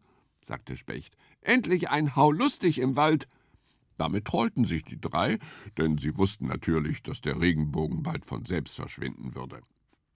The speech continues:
In den folgenden Wochen tauchte Hirsch verdächtig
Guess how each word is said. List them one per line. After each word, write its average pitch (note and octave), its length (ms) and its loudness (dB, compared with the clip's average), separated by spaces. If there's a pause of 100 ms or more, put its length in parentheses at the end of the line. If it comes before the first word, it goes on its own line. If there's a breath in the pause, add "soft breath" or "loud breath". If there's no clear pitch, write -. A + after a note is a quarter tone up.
(840 loud breath)
In A2 160 6
den G#2 180 2
folgenden F#3 520 0
Wochen - 360 -2
tauchte G2+ 360 -2
Hirsch G#2 400 -2 (220 soft breath)
verdächtig C3 960 -4